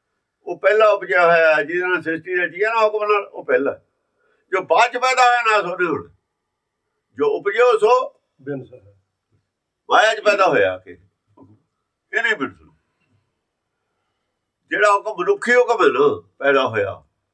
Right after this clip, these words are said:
Speaker 1: ਇਹਦਾ ਨਾਸ ਹੋਣਾ ਹੀ ਹੋਣਾ, ਇਸੇ ਨੇ ਬਿਨ ਸਹ, ਦੂਆ ਨਹੀਂ ਬਿਨ ਸਕਦਾ।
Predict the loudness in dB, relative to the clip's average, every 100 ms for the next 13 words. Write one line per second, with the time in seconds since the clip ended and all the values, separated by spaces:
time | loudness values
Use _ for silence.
0 | _ _ _ _ 0 0 4 2 4 2
1 | 2 -2 -2 0 0 -2 -6 -6 -8 -12
2 | -14 -14 -16 -18 -20 -20 _ -20 -18 -6
3 | -6 -6 -12 -16 _ -20 _